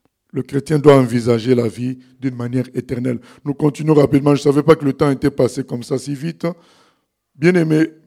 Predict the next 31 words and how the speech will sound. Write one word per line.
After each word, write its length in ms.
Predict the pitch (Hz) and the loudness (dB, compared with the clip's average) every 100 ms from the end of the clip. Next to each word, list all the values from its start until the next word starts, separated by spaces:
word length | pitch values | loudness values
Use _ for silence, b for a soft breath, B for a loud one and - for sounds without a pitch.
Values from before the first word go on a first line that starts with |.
| _ _ _ _ _ _ | _ _ _ _ _ _
il 100 | 165 | 4
y 60 | 156 | 6
a 320 | 147 151 - - _ _ _ _ - | 8 6 0 -20 _ _ _ _ -6
la 120 | 147 | -4
relation 420 | 151 151 147 - | 0 0 0 -2
avec 200 | 165 139 | -6 -6
les 100 | 147 | -6
conversions. 760 | 135 135 123 120 - - 143 143 _ _ _ _ _ _ _ _ | -4 -4 -4 -6 -8 -8 -8 -10 _ _ _ _ _ _ _ _
Quand 220 | 156 160 | -10 -4
on 80 | 143 | -2
marche 360 | 135 147 131 - | -2 -4 -4 -10
avec 300 | 123 131 123 | -6 -6 -8
Dieu, 360 | 107 117 123 _ _ - | -14 -12 -12 _ _ -10
en 100 | 127 | -8
esprit, 280 | 123 - | -8 -8
en 60 | 139 | -8
vérité, 540 | 113 113 113 - 127 127 b b | -6 -10 -12 -8 -10 -10 b b
on 80 | 143 | -8
ne 60 | |
force 300 | 120 143 139 | -6 -6 -8
pas 160 | - 135 | -4 -4
les 80 | 120 | -4
conversions. 600 | 123 110 110 - - 117 _ _ _ _ _ _ _ _ _ _ _ _ _ _ _ _ _ _ _ _ _ | -6 -10 -12 -14 -14 -14 _ _ _ _ _ _ _ _ _ _ _ _ _ _ _ _ _ _ _ _ _
On 140 | 139 135 | -6 -4
ne, 420 | 139 135 131 127 127 _ _ _ _ _ _ _ _ _ - - | -2 -2 -4 -8 -16 _ _ _ _ _ _ _ _ _ -18 -8
on 120 | 139 | -4
ne, 240 | 139 139 - | -2 -4 -4
on 160 | 147 | -6
ne 180 | 147 143 | -2 -4
fait 220 | 139 - | -2 -2
pas, 160 | 156 | 2